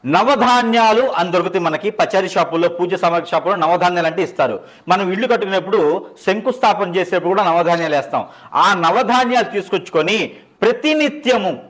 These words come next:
ప్రతినిత్యము కూడా నాకున్నటువంటి గ్రహరా-, గ్రహరీత్యా దోషాలన్నిటితో పాటు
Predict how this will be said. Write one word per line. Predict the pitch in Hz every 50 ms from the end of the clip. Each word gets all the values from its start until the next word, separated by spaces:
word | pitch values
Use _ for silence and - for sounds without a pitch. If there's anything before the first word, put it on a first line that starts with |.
| _ _ _ -
ప్రతినిత్యము | 185 202 226 226 - 302 311 311 294 - - 247 247 226 214 170
కూడా | 180 175 170 - 240 262 - - - - _ -
నాకున్నటువంటి | 156 202 214 233 233 247 247 233 240 214 226 220 214
గ్రహరా-, | 147 175 175 175 208 226 226 220 214 - - - - - 143
గ్రహరీత్యా | 117 180 175 165 220 247 247 240 240 - 247 233
దోషాలన్నిటితో | 180 143 156 185 185 175 - 233 220 220 208 202 208 214 190 185 220 208
పాటు | 208 - - 147 147 151 156 156 151 - - 254 233 170 -